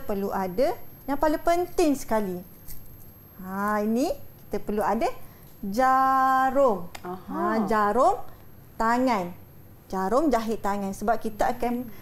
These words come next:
Speaker 1: menjahit tangan hari ni, Syafiqah.
Speaker 2: Oh,
Speaker 1: Ha,
Speaker 2: menjahit
Speaker 1: bukan
Speaker 2: tangan.
Speaker 1: jahit mesin.
Speaker 2: <laughs> Oh.
Speaker 1: Kalau jahit mesin, uh, dia punya jarum tu lain sikit.
Speaker 2: Lain sikit.
Speaker 1: Ha, ha, ini
Speaker 2: Ha-ha.
Speaker 1: untuk, uh, jarum jahit
Speaker 2: Tangan.
Speaker 1: tangan.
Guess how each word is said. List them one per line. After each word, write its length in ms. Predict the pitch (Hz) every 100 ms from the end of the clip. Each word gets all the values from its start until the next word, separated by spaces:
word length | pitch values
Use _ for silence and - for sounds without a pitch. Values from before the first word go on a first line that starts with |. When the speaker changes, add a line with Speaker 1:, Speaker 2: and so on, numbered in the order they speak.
| -
Speaker 1:
menjahit 480 | - 208 214 226 -
tangan 360 | 220 247 339 339
hari 240 | 339 370 392
ni, 160 | 381
Syafiqah. 480 | 370 381 - 339 170
Speaker 2:
Oh, 440 | 220 330 392 415 415 370
Speaker 1:
Ha, 160 | 247
Speaker 2:
menjahit 480 | 285 302 285 262 262
Speaker 1:
bukan 200 | 320 349 294
Speaker 2:
tangan. 40 |
Speaker 1:
jahit 260 | 269 269 247
mesin. 380 | 269 302 415 392 240
Speaker 2:
<laughs> 80 | - 226 -
Oh. 80 |
Speaker 1:
Kalau 240 | 311 220 220 202
jahit 260 | 226 233
mesin, 440 | 220 220 - 339 392 392 -
uh, 160 | 214 208
dia 160 | 202
punya 240 | 214 220 214
jarum 360 | 208 208 226 247
tu 80 | 320
lain 280 | 220 233 247
sikit. 400 | - - 185 -
Speaker 2:
Lain 320 | 175 170 170
sikit. 320 | 170 - 185
Speaker 1:
Ha, 80 | 190
ha, 140 | - 190
ini 200 | 196 226
Speaker 2:
Ha-ha. 120 | 359 285
Speaker 1:
untuk, 340 | 220 254 294 - - - -
uh, 320 | 190 202 208 208 190
jarum 520 | 208 208 294 403 320
jahit 400 | 190 185 196 294 - - - -
Speaker 2:
Tangan. 240 | 185 180
Speaker 1:
tangan. 540 | 185 208 208 208 196